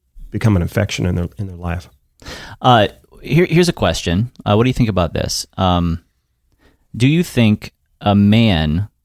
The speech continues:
Speaker 2: who has struggled with and overcome pornography in, in his own life, um,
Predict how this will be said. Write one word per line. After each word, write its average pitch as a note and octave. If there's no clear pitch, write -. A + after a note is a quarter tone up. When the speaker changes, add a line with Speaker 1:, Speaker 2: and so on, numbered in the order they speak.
Speaker 2:
who A2+
has F2
struggled G#2
with F2+
and F#2
overcome F2
pornography D#2+
in, D#2+
in E2+
his D#2+
own F2
life, -
um, E2